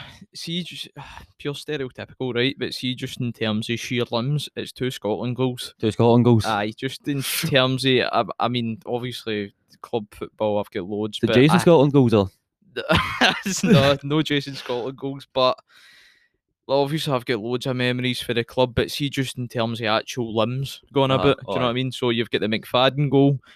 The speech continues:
Speaker 1: and you've got the Griffiths goal.
Speaker 2: Pick it out, Landry.
Speaker 1: Aye, aye, pick it, oh, mate, what a goal. Like, I still watch that
Speaker 2: I
Speaker 1: to
Speaker 2: could
Speaker 1: this day with that, is it, who is it? Is it Peter Martin commentary or
Speaker 2: I
Speaker 1: something
Speaker 2: think
Speaker 1: like
Speaker 2: so. Do you remember where you were when it went in?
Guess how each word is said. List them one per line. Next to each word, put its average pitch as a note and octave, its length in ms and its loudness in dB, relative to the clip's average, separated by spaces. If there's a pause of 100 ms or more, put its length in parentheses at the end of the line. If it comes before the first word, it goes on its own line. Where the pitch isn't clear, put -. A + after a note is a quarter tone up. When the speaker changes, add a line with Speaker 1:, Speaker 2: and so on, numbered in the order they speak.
(120)
Speaker 1:
and B2 140 -2
you've A2+ 120 0
got A#2 120 -2
the A2+ 100 0
Griffiths A#2 420 -2
goal. C#3 220 4
Speaker 2:
Pick G#2 220 -10
it G#2 120 -6
out, G#2 60 -8
Landry. A2+ 360 -8
Speaker 1:
Aye, A2+ 480 2
aye, A2 280 -2
pick B2+ 160 -8
it, - 40 -6
oh, G#2+ 280 -2 (140)
mate, - 220 -20 (100)
what B2+ 380 -2
a C3 200 -4
goal. A2+ 340 -6
Like, C3 140 2
I B2+ 80 2
still D#3 480 6
watch A#2+ 400 2
that D3+ 220 -2 (280)
Speaker 2:
I B2+ 60 2
Speaker 1:
to C3+ 80 2
Speaker 2:
could D#3+ 80 6
Speaker 1:
this C3 140 0
day C3 140 0
with C3+ 300 2
that, C3 220 2 (180)
is C3 140 -6
it, A#2+ 100 -4 (200)
who E3+ 100 -6
is D3 220 -6
it? B2 80 -4
Is C3 80 -8
it - 100 -10
Peter C3+ 220 -6
Martin C3 340 -4
commentary D#3+ 520 -4
or D#3 40 -4
Speaker 2:
I D3 40 -4
Speaker 1:
something A2+ 280 -2
Speaker 2:
think - 40 -2
Speaker 1:
like A3 60 -4
Speaker 2:
so. A#2 120 -2
Do A2+ 220 -4
you - 20 4
remember D#3 240 4
where D3 80 2
you B2 100 2
were C3+ 100 4
when C3 120 -4
it A#2 40 -4
went A2 140 -4
in? D3+ 140 -4